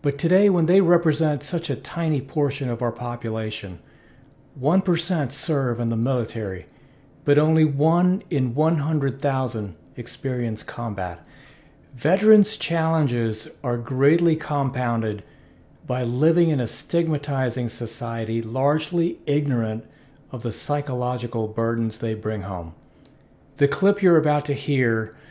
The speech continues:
is Morning Joe's Willie Geist describing a truly, truly remarkable film and one of my all-time favorites now,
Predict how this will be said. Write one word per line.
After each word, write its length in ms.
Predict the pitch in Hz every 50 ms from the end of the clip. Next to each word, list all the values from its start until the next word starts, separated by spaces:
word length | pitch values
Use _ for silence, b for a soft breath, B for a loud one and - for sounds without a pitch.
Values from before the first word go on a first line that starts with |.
| B B B B B B B
is 180 | - 139 127 123
Morning 480 | 139 143 156 170 180 175 165 151 147 135
Joe's 400 | 117 131 135 131 131 127 113 120
Willie 360 | 113 123 143 147 143 139 123
Geist 460 | 113 127 123 120 120 117 113 117 -
describing 640 | 131 120 - - - - 160 156 156 147 151 131
a 60 | 120 117
truly, 880 | - - - - - - 214 202 202 196 190 185 185 185 175 175 B B B B B B
truly 500 | - - - 175 170 170 165 160 156 143
remarkable 640 | 135 135 131 131 131 131 135 131 131 - 113 123 117
film 360 | - - - 123 117 113 117
and 200 | 127 120 127 127
one 200 | 143 175 202 202
of 80 | 185 151
my 120 | 147 139
all-time 520 | - - 143 147 151 147 - 147 143 135 117
favorites 500 | - 139 127 123 117 113 107 104 - -
now, 300 | 107 98 92 87 82